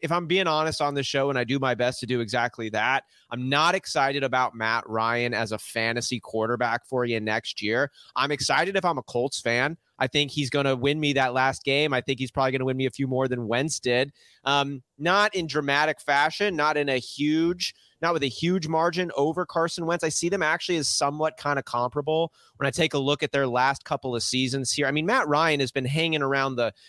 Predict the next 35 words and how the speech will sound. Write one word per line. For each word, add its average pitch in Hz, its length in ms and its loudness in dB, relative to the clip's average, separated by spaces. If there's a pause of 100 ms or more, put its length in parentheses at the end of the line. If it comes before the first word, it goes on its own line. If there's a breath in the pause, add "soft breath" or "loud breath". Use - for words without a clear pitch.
(140)
mid 170 320 2
twenties 170 640 0 (220 soft breath)
touchdowns, 165 840 0 (360)
low 147 340 4
double 147 320 2
digits 135 440 0
interceptions 127 840 -2
now 117 160 2
for 120 120 -6
the 113 80 0
last 120 300 0
three 120 220 -2
seasons, 113 420 -2
twenty 135 260 -2
touchdowns, 123 480 -4
twelve 120 280 -2
interceptions 110 480 -4
last 110 320 0
year, 113 160 0 (260 loud breath)
twenty-six 139 500 0
and 123 60 -2
eleven, 113 380 0
twenty-six 120 500 -4
and 101 100 -8
fourteen 110 680 -2 (280 loud breath)
the 117 100 -2
last 113 480 0
couple 113 280 -4
of 104 100 -2
years 110 260 0
before 107 440 -4
that. 107 440 0 (480 soft breath)
So - 140 -2
I'm 180 80 2
not 214 200 4